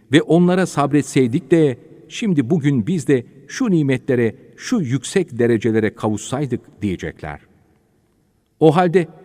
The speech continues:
hastalığın neticesi çok güzeldir. Bu yüzden hastalık kötüdür de denmez. Esasında hastalık bir nimettir. Farz edelim ki bir yere yürüyerek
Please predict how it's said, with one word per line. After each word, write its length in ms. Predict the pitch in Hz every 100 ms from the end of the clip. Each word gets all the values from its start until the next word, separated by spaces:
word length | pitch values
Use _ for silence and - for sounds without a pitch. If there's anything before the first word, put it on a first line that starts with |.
| -
hastalığın 600 | - 143 - 185 175 196
neticesi 560 | 139 131 131 107 107 160
çok 240 | - 110
güzeldir. 560 | 92 78 73 65 80 _ _ _ _ _ _ _ _ -
Bu 140 | 107
yüzden 360 | 123 117 143 139 - -
hastalık 680 | - 156 - 196 - - -
kötüdür 500 | 143 139 156 147 135
de 140 | 180 - -
denmez. 600 | 117 98 80 73 - - _ _ _ _ _ _ _ _ _ _ _ _ -
Esasında 540 | 151 202 196 214 202 - -
hastalık 520 | - 170 - 214 226 202
bir 160 | 180
nimettir. 560 | 185 196 196 - 76 - - - _ _ _ _ _
Farz 320 | - 254 233 143
edelim 280 | 123 127
ki 180 | 127 160
bir 120 | 180
yere 220 | 175 180 180
yürüyerek 540 | 139 156 185 156 139